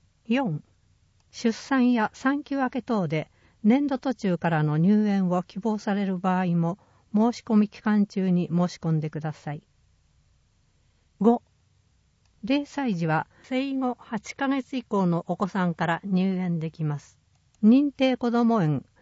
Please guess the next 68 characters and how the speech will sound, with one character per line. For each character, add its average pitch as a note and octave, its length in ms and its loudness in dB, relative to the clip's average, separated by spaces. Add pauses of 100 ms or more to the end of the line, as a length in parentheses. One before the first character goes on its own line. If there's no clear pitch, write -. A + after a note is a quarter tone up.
(140)
栗 A#3+ 200 2
ヶ C4+ 160 2
丘 B3+ 180 -2
幼 B3+ 140 -2
稚 A3+ 180 -6
園 E3+ 200 2
は D3+ 260 0
零 A3+ 180 0
歳 A3+ 280 -2
児 D#3 100 -2
の D3 160 0
受 D#3 200 -4
け F#3+ 140 0
入 F3 40 -4
れ F3 140 -4
は D#3+ 180 -4
し - 80 -20
て F3 120 -4
い E3+ 140 2
ま D3+ 160 0
せ - 180 -6
ん。 C3+ 140 -6 (1700)
六、 A#3+ 420 -2 (600)
他 A#3+ 120 0
市 - 140 -12
町 D4+ 220 -2
村 F#3+ 180 -2
の D#3 340 2
保 A3+ 260 -2
育 A#3+ 220 -2
園 D#3+ 200 2
や C3+ 200 -4 (120)
認 B3 240 4
定 A#3+ 240 -2
こ A3+ 120 -4
ど A#3+ 120 0
も A#3 200 2
園 D3 300 0
へ C3 240 -6
入 A3+ 240 4
園 G#3+ 220 0
を G3 160 2
希 - 180 -6
望 G#3+ 200 -2
さ G3 160 -2
れ G3 120 -2
る F#3 100 -2
人 E3+ 260 -2
も、 D3 180 0 (640)
教 C#4+ 280 2
育 C4+ 240 -2
委 C4 100 2
員 A3 180 6
会 E3 380 2
へ D3+ 160 0
入 A#3+ 340 6
園 A#3 180 4
申 A3 180 2
し - 80 -10
込 F3+ 140 2
み D3 140 4
を C#3 100 -2
し - 100 -14
て E3+ 100 -2
く D#3 120 -6
だ D#3 140 -2
さ D3 200 -6
い。 C#3 120 -8